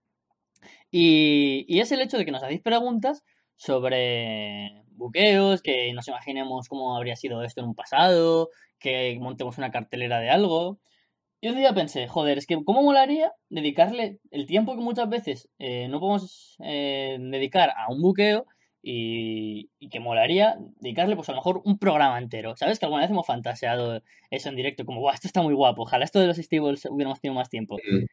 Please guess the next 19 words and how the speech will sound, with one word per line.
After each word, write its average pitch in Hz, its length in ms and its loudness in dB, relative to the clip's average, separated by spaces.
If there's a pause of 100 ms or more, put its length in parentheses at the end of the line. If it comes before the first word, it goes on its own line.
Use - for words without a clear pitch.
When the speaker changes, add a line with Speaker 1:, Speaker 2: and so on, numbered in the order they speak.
(120)
Speaker 1:
Y 117 140 -10
que 113 320 -8
se 127 100 -8
nos 120 100 -8
alca-, 127 280 -2
alargan 127 340 2
los 113 380 -6
Arras 117 320 -8
de 131 80 -4
Lona 131 280 0
Inbox, 185 340 0
pues, - 220 -16
a - 140 -20
dos 143 280 -2
horas 123 260 -6
cuando 113 240 -8
hacemos 110 240 -10
las 117 160 -10
cosas. 135 320 -2